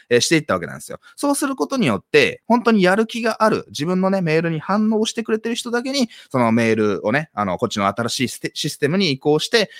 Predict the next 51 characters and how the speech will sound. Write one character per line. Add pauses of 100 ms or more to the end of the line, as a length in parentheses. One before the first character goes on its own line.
(120)
え
ー、
こ
っ
ち
で
メ
ー
ル
が
配
信
さ
れ
る
っ
て
い
う
ね、 (180)
え
ー、
そ
う
い
っ (140)
た、
ま
あ、 (120)
よ
く
リ
ス
ト
の
ク
リ
ー
ニ
ン
グ
と
か
言
い
ま
す
け
れ
ど
も、